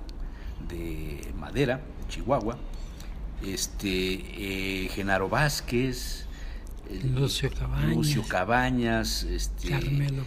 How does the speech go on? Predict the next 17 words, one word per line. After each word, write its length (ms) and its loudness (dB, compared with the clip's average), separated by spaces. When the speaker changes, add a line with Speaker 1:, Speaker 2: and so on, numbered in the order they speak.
Speaker 2:
Pérez. 400 2
Speaker 1:
en 60 -4
Puebla 400 6
el 380 0
caso 260 2
de 100 -6
Glockner, 560 0
¿no? 260 -2
Que 120 -6
fue, 400 -4
fue 100 -6
muy 180 -4
famoso. 520 -4
Speaker 2:
Muy 100 -2
famoso, 540 0
sí. 340 -2
Speaker 1:
Eh, 460 -2